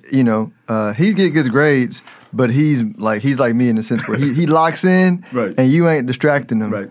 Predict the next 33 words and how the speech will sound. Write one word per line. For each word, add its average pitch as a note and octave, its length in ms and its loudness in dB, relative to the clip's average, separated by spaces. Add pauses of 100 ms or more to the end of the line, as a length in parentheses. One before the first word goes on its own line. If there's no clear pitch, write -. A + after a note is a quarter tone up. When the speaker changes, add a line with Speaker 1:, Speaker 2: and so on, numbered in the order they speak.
(140)
Speaker 1:
You B2 80 -2
know B2 60 4
what C3 60 2
I C3 40 2
Speaker 2:
Um, B2+ 60 2
Speaker 1:
mean? C3 160 0
And, C#3 120 0
and, D3 200 -4
and D3+ 100 0
both F3 120 2
of F#3 40 -4
them D3 180 2
are C3 60 0
different C3+ 280 -2
parts B2+ 200 0
of A2 60 -6
Speaker 2:
Yeah. A2 40 -2
Speaker 1:
intelligence. G#2+ 400 -2
Speaker 2:
You C3 60 -2
know, C3 60 2
Speaker 1:
Either, B2 100 2
Speaker 2:
we A2+ 60 -4
talk, D#3 100 0
Speaker 1:
you A2+ 60 0
know. D#3 60 0
Speaker 2:
yeah, D3+ 120 -2
and E3+ 100 -4 (180)
it, B3+ 280 -2
it's A#3+ 120 -6
the, F#3+ 220 -2
um, F#3 200 0 (200)
I - 40 -2
think A3 300 -2